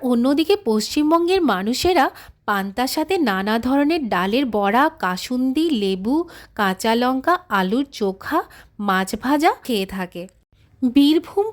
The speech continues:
পুরুলিয়া, বাঁকুড়ার মানুষ মাছের টক, পোস্ত বাটা, কুর্তি, কলাই বাটা দিয়ে পান্তা খেতে ভালোবাসেন। এবার আসি ইতিহাসের পাতায়। শোনা যায় কৃষ্ণকান্ত নন্দী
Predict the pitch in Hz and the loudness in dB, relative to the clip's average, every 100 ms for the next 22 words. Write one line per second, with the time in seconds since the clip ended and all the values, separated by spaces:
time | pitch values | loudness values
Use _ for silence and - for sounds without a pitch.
0 | - 262 254 302 330 359 381 403 214 196 | -4 -2 0 0 0 2 2 2 -2 -4
1 | 190 247 302 339 370 381 311 - - - | -6 -4 -2 0 0 0 -2 -4 -14 -20
2 | _ 220 220 208 - 269 277 _ 214 208 | _ -4 -2 -4 -4 -4 -4 _ -4 0
3 | 220 254 - 202 208 - 240 240 254 254 | 0 -2 -4 -4 -4 -4 -4 -2 -2 -2
4 | 339 359 - 220 190 - 262 - 185 208 | -4 -6 -6 -6 -6 -8 -8 -4 -2 -2
5 | 214 240 254 294 330 330 269 392 - - | -4 -4 -2 -2 0 0 -2 -4 -14 -20
6 | _ - 214 208 233 233 269 381 202 185 | _ -6 -6 -4 -6 -4 -2 -2 -2 -2
7 | 180 180 185 - 185 - _ _ _ _ | -2 -4 -6 -10 -12 -14 _ _ _ _
8 | _ _ 330 370 453 466 440 320 381 _ | _ _ 2 4 4 2 0 -6 -8 _
9 | - 269 269 247 233 220 220 - 170 - | -6 -4 -2 -2 -2 -4 -6 -8 -16 -16
10 | 175 - - - - 339 349 440 440 294 | -20 -20 -20 -16 -2 2 4 2 2 0
11 | 359 - - 233 - - 320 320 392 381 | 0 -4 -2 -2 -2 0 0 2 0 2
12 | 415 427 440 381 320 | 2 2 2 2 0